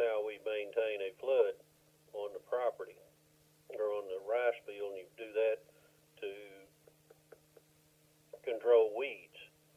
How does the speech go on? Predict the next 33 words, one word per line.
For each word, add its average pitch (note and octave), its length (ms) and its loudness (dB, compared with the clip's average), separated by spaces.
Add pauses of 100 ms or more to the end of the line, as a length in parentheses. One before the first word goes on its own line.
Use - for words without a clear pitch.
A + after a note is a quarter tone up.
(400)
Now, A2+ 420 4
when A#2 220 2
we D3+ 180 0
precision C#3+ 600 2
level, C3+ 400 6
we A2 100 -8 (140)
shoot D3 240 -14
that C3+ 260 2
field, C3+ 400 -4 (760)
and G#2+ 420 -2 (400)
we G#2+ 160 -14
originally A#2+ 480 -2
used A#2 320 -14
lasers, C#3 640 0 (240)
now A#2+ 260 -2
we A#2+ 140 -10
use A#2 240 -14 (100)
G B2 240 -14
P A2 160 -18
S, B2+ 340 2 (760)
and F#2+ 160 -8
we C3+ 160 -6
fix C#3+ 240 0
that D#3 180 2
field C3+ 300 -4
so - 80 -16
you A#2+ 100 -14
can A#2 100 -6
run B2+ 200 0
a A2 80 0 (160)
levee B2+ 320 -2 (160)
straight - 320 0
across G2 340 0